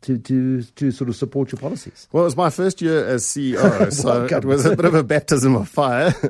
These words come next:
Speaker 2: But, uh, we made it, and I think we're all stronger as a result of it. But, uh, but you're spot on. I think if capitalism is going to survive in a world that, um, suffers from the kind of inequality issues that we
Speaker 1: Mm.
Speaker 2: see all around us, and, and spe-, specifically in this country,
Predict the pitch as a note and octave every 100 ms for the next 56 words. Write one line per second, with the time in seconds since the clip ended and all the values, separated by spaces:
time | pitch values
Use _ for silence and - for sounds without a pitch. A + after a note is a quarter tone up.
0 | - - - - _ _ A2+ C3+ C3 -
1 | C3+ A#2+ A2+ A#2 B2+ B2 A#2 A#2+ F#3 C3+
2 | A#2 C#3 B2+ A#2+ A#2+ - A#2+ A2+ G#2+ G#2
3 | G2+ F#2+ G2 G2 B2 D3 D#3+ D#3 D3+ D3
4 | - D3+ - C#3+ - F2+ - D#3+ C#3+ -
5 | D#3 - D3 C3 B2+ A2+ _ _ _ _
6 | _ A#2 G#2 B2 A2+ A#2 A#2 - A2 G#2+
7 | G2+ G2+ A2+ A#2+ G#2+ G2+ G2+ G#2+ G#2 G2+
8 | F#2+ - G2 F2+ - - G2 F#2+ F2+ -
9 | C3+ B2+ G2+ A#2+ G#2 G2 A2+ G#2 - -
10 | C3+ B2+ - C#3 A#2+ - A2+ G2 - _
11 | _ _ - - A2+ G2 F#2 G#2+ F#2+ A2
12 | A2 A2+ - E3+ A#2+ F#2 D#2+ D2 - A2+
13 | G#2 - G#2+ G2 - G#2 - - - C3+
14 | - D#3 C3+ - F#2+ F2 F2 - F2 E2+
15 | F2+